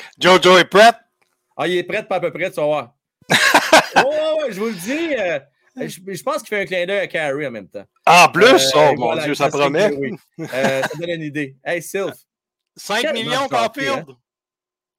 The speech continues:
Speaker 2: Hein, quel match hockey ? Caulfield. Il est-tu beau, hein ?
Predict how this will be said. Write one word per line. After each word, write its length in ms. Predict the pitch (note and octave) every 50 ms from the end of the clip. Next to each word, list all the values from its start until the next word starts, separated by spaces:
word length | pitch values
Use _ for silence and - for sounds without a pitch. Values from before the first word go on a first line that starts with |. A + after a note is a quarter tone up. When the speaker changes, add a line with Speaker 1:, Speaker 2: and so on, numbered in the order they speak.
| _ _ _ _ _ _ -
Speaker 2:
Hein, 100 | F3 E3+
quel 240 | - B3+ A3+ C#3+
match 240 | A2+ A2+ A2 G2 F#2+
hockey ? 320 | G#2 F#2+ F2+ - C3+ B2 -
Caulfield. 480 | - G#3+ F3+ B2+ - - A#2 G#2 - _ _ _ _ _ _
Il 80 | E3+ G3
est-tu 160 | F#3+ - D3+
beau, 200 | D3+ F3+ F#3 F3+
hein ? 80 | F3 E3+